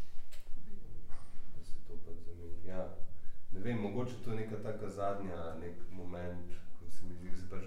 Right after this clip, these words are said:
govori o univerzalnosti pa vsem tem. Se mi zdi, da pač, če uspe nek tekst, ehm, sprožiti neko mikro spremembo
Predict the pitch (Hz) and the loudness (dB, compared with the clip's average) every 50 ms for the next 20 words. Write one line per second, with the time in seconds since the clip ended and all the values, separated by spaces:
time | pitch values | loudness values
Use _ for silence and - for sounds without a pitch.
0 | - - - 92 92 92 95 92 98 101 98 95 87 85 82 82 - - - - | -2 2 2 2 2 2 -2 -2 -4 -6 -6 -6 -6 -4 -6 -6 -6 -6 -2 -2
1 | - - - - - 98 98 95 95 92 92 90 87 - 92 90 90 92 98 101 | -2 -2 0 0 0 0 0 0 -2 -4 -4 -4 -4 -4 -6 -4 -4 -4 -4 -6
2 | 98 95 92 - - - - - - - - - - - - - - - - - | -6 -8 -8 -6 -4 0 0 2 2 2 2 0 -2 -2 0 -2 -2 -2 -2 2
3 | - - - - - - - - - 92 92 95 95 - - 95 101 104 104 104 | 2 2 2 2 2 2 2 2 2 -2 -2 -4 -2 0 0 0 0 -2 -2 -2
4 | - - - - - - - - - - - - - - - - - 104 98 101 | -2 0 0 0 0 2 6 6 6 6 6 2 -2 0 2 2 2 2 0 -4
5 | 107 107 107 107 110 107 104 - - 104 104 - - - 107 110 107 107 107 104 | -4 -4 -4 -4 -4 -6 -6 -6 -8 -8 -6 -6 -2 -2 0 0 0 -2 -2 -4
6 | 104 - - - 107 107 107 107 - - - - - - - 95 92 92 90 90 | -4 2 2 2 4 2 0 0 -2 -4 -2 -2 0 2 0 0 -2 -4 -8 -8
7 | 87 87 87 85 85 85 82 82 - - - - - - - - - - - - | -6 -6 -6 -6 -6 -6 -4 -4 -4 -4 -4 -4 0 6 6 6 6 6 2 4
8 | - - - - - - - - - - - 107 107 113 120 117 110 104 - - | 4 4 4 4 4 4 4 4 4 2 2 2 2 2 -2 -2 -2 -4 -4 -2
9 | 101 101 98 101 104 104 104 - 101 - - 104 98 98 92 90 90 90 90 - | -2 -2 0 -2 -4 -4 -4 -4 -6 -6 -6 -6 -6 -6 -6 -6 -6 -6 -4 -4
10 | - - 92 92 95 101 104 104 101 | -2 -2 -2 -4 -4 -4 -6 -6 -6